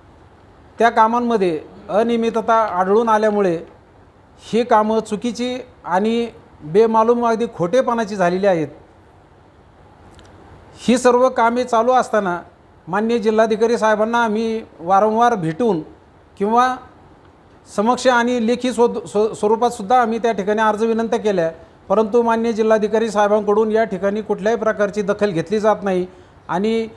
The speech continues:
आमची कामं ऐकून घेण्याच्या ऐवजी अधिकाऱ्यांचं आणि पुढाऱ्यांचं दबावाखाली ऐकलं जातं आणि सामान्य लोकांना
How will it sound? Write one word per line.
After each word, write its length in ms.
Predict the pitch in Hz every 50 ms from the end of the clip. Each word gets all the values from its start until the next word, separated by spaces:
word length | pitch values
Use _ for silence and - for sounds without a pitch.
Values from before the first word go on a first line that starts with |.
| - - - - - - -
आमची 320 | 151 180 202 196 240 269
कामं 460 | - 262 240 240 240 233 233 233 233 220
ऐकून 400 | 202 190 202 208 208 269 254 240
घेण्याच्या 360 | 208 202 208 214 202 226 220
ऐवजी 440 | 220 220 214 214 196 214 208 208 214 - - - - - - _ _ - -
अधिकाऱ्यांचं 880 | 151 190 185 226 233 247 233 226 226 226 220 220 - 208 202 190 185 180 - - -
आणि 160 | 170 190 214
पुढाऱ्यांचं 840 | 185 185 214 196 214 226 226 220 202 180 214 220 208 214 202 160 151
दबावाखाली 500 | 196 202 220 233 240 220 185 202 202 208
ऐकलं 380 | 214 208 202 208 202 226 247
जातं 360 | 226 214 202 165 185 175 165 165 165 - - - - - - - - _ - - - - - - - -
आणि 360 | - 185 202 220 226 220 226 - - - - - - - - - - - - -
सामान्य 420 | 190 214 214 226 247 254 262 247
लोकांना 520 | 233 214 208 - 208 202 202 196 185 175